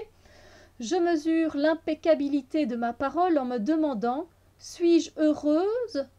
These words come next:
heureux, heureuse, ou est-ce que je souffre ? Si je souffre, c'est que je ne suis pas impeccable avec ma parole. »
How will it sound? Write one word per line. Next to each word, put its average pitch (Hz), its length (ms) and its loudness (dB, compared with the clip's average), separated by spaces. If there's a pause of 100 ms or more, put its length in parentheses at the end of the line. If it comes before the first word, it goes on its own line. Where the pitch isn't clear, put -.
(540)
heureux, 269 380 0
heureuse, 277 640 0 (240)
ou 262 100 0
est-ce 339 180 0
que 311 120 0
je 254 120 -4
souffre ? - 640 -10 (440)
Si 339 180 2
je 302 120 2
souffre, 339 600 0
c'est 269 180 -2
que 285 140 -2
je 277 80 -4
ne 277 100 -2
suis - 220 -6
pas 254 280 0
impeccable 294 640 -2
avec 254 260 -2
ma 226 160 -8
parole. » 226 500 -10